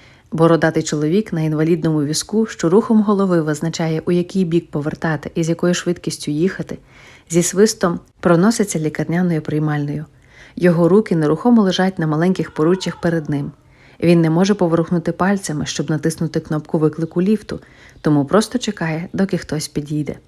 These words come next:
Він спостерігає, як його пацієнти з відділення фізичної терапії щосили намагаються знову навчитися ходити. Дехто з них потребує допомоги, щоб подолати свій страх. Вони бояться впасти.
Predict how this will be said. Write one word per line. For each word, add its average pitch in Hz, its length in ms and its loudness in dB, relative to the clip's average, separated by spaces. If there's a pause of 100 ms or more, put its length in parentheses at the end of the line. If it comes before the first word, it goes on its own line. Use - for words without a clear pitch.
(800)
Він 240 180 8
спостерігає, 202 800 0
як 151 200 -2
його 165 140 2
пацієнти 165 600 0
з 147 80 -8
відділення 156 460 0
фізичної 160 500 -2
терапії 165 520 -2
щосили 226 480 0
намагаються 202 580 2
знову 185 300 2
навчитися 190 540 -2
ходити. 170 460 -4 (680)
Дехто 202 340 4
з 185 80 -2
них 233 220 2
потребує 165 540 2
допомоги, 170 540 -2
щоб - 260 -8
подолати 151 460 -4
свій 156 220 -6
страх. - 460 -10 (340)
Вони 165 240 2
бояться 151 420 -4
впасти. - 480 -8